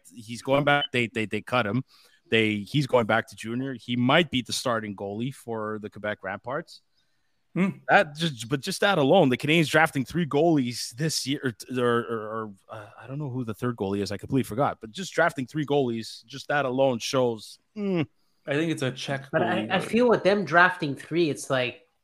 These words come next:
Speaker 3: okay, let's hope one of them sticks. That's what it felt to me. Maybe besides Fowler,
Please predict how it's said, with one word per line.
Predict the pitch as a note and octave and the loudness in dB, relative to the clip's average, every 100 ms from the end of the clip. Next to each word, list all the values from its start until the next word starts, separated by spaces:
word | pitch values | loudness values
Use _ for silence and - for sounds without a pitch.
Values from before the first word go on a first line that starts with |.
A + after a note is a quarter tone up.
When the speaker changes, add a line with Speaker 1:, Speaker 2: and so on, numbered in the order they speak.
| _ - | _ -6
Speaker 3:
okay, | D3 - C#3+ | -4 -2 -2
let's | D3 D3+ | 0 -2
hope | - D#3 D3+ | 2 2 2
one | D3 | 0
of | C#3+ | 0
them | B2+ A#2 | -4 -8
sticks. | - - B2 - | -8 -4 -4 -2
That's | C3+ C#3 F3+ | -2 0 -2
what | C#3+ | -4
it | - | -4
felt | C#3 C#3+ - | -2 -2 -4
to | A2+ | -10
me. | A2+ | -4
Maybe | C3 D#3 | -4 -4
besides | E3 D3 C#3+ C3 - | -4 0 2 2 0
Fowler, | B2 B2+ C3 G#2 | 2 4 2 -6